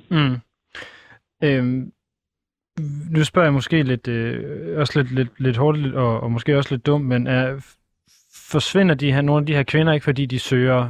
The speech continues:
øh, bedre liv andre steder? Altså, at kan, kunne man ikke forestille sig, at der var nogle kvinder, som måske var i voldelige forhold i forvejen, og så tager afsted, fordi de, de,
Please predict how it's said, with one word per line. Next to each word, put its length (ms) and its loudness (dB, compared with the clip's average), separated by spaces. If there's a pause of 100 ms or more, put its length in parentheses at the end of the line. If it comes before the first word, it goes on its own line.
øh, 200 -4
bedre 360 4
liv 240 -2
andre 260 0
steder? 420 0 (220)
Altså, 280 -2 (760)
at 120 -4
kan, 240 0 (160)
kunne 140 0
man 80 2
ikke 140 0
forestille 360 0
sig, 100 -4
at 80 -4
der 60 -2
var 120 2
nogle 200 0
kvinder, 220 0
som 120 0
måske 300 -2
var 140 4
i 100 2
voldelige 240 0
forhold 240 0
i 40 -4
forvejen, 320 2
og 60 0
så 120 -8
tager 160 0
afsted, 240 0
fordi 240 0
de, 200 -2
de, 240 -4